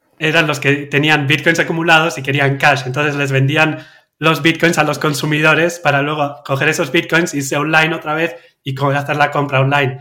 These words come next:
Entonces dice, "Nos podíamos haber ahorrado un paso y nos <laughs> intercambiábamos ahí en, en esa plaza", porque como que era muy evidente lo que, lo que estaba ocurriendo. Pero, pero bueno, lo de Silk Road fue toda una revolución, porque el, el problema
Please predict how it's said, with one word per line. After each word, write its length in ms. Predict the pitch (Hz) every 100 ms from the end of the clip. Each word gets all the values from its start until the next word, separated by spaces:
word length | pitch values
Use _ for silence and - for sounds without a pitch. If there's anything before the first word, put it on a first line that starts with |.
| - _
Entonces 200 | 165 156
dice, 220 | 160 151
"Nos 160 | 156
podíamos 320 | 170 165 185 180
haber 200 | 180 185
ahorrado 360 | 175 185 180
un 160 | 170 180
paso 360 | - - 196
y 80 | 185
nos 240 | 160 165 165 135 -
<laughs> 220 | - -
intercambiábamos 880 | 156 156 151 147 156 156 151 127 139
ahí 340 | 147 147 160 - - _
en, 180 | 139 143 -
en 140 | 135
esa 260 | 147 147 143
plaza", 340 | 156 156 147
porque 420 | 131 - 127 131 - _
como 220 | - 147 139
que 100 | 151
era 120 | 151
muy 220 | 151 151
evidente 440 | 147 135 139 139
lo 100 | 135
que, 140 | 131 -
lo 140 | 131
que 80 | 131
estaba 220 | 131 139
ocurriendo. 520 | 131 127 131 127 113 - _ _ _ _ _ -
Pero, 760 | 139 135 131 131 131 131 135 _ _ _ _ _ _ _ _ - _
pero 180 | 170 170
bueno, 180 | 175 160
lo 80 | 151
de 100 | 139
Silk 200 | 185 180
Road 180 | 208 202
fue 160 | 190
toda 160 | 190 185
una 140 | 175
revolución, 460 | 151 143 139 180 170
porque 300 | 139 139 143
el, 120 | 139
el 200 | 160 143
problema 640 | 135 139 151 165 170 170